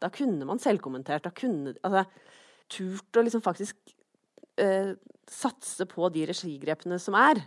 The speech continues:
og ikke holde litt sånn igjen hele tiden. Og så er det, jeg liker også kabaretrommet,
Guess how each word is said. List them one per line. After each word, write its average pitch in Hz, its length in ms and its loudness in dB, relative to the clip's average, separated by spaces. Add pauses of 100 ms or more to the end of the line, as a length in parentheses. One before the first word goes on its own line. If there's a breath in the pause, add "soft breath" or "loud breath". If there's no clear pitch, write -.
(680)
og 180 100 -2
ikke - 180 -10
holde 165 360 -4
litt 180 160 -4
sånn 175 180 -2 (760 soft breath)
igjen 151 300 2
hele 156 180 -4
tiden. 233 280 0 (340 loud breath)
Og 220 100 2
så - 80 10
er 170 240 8
det, 233 100 4 (280)
jeg 208 180 6
liker 185 480 0
også 185 220 -2
kabaretrommet, 170 800 -2